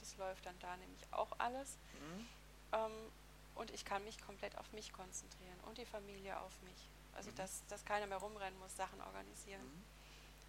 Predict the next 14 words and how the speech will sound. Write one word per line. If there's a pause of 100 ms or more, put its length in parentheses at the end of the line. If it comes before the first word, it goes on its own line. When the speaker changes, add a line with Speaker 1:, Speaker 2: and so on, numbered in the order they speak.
Speaker 1:
Und
das
ist
dann
wirklich,
wo
sie
sagen:
"Mensch, (560)
ja, (420)
das
gibt (100)
Ruhe." (600)
Speaker 2:
Mhm.